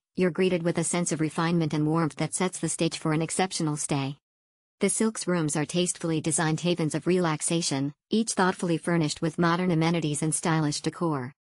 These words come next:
Whether you're unwinding in the plush bedding or enjoying the city views from your private balcony, every detail is crafted to ensure your comfort and satisfaction.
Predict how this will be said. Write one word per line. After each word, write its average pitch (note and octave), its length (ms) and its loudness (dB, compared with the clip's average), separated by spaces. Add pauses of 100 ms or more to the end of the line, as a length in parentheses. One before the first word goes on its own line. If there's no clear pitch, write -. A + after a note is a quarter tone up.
Whether G#3 200 4
you're G3+ 160 4
unwinding E3 520 2
in D3+ 80 2
the D3+ 40 0
plush F3 300 -2
bedding E3+ 320 2
or D3+ 80 2
enjoying E3 340 2
the D3+ 80 0
city F3 320 0
views E3+ 260 2
from D3 140 2
your C3+ 120 0
private E3 400 0
balcony, D#3 560 2 (180)
every G#3+ 260 2
detail F#3+ 460 0
is E3 140 -2
crafted G3 460 -2
to F3 120 0
ensure E3 340 2
your D3+ 140 0
comfort F3 420 -2
and D3+ 140 0
satisfaction. D3 840 -2